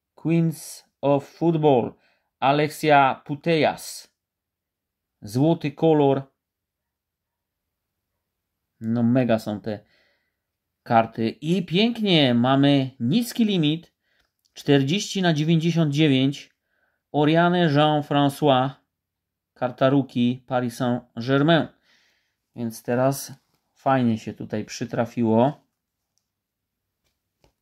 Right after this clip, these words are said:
A to jeszcze nie koniec. Mamy cztery saszetki.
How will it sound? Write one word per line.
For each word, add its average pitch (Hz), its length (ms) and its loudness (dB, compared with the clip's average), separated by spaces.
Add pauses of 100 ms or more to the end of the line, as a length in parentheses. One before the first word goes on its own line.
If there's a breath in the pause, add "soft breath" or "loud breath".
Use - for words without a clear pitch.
(2250)
A 123 120 0
to 139 140 -2
jeszcze 139 320 -2
nie 139 100 2
koniec. 156 460 0
Mamy 135 400 2
cztery - 520 -4
saszetki. 143 560 -4